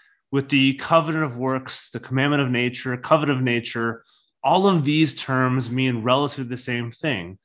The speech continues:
There's a commandment given in the garden because God has given man all the responsibilities that reflects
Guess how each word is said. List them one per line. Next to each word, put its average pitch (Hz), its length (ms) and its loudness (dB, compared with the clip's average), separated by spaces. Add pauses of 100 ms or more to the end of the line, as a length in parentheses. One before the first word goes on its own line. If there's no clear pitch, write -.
(360)
There's 135 160 6
a 131 40 2
commandment 156 640 2
given 147 180 2
in 151 60 -2
the 151 80 0
garden 101 680 -4 (460)
because 135 340 4
God 151 300 6
has 147 220 4
given 143 300 2
man 131 440 2
all 185 200 4
the 202 100 -2
responsibilities 170 880 0
that 139 60 -6
reflects 165 920 -2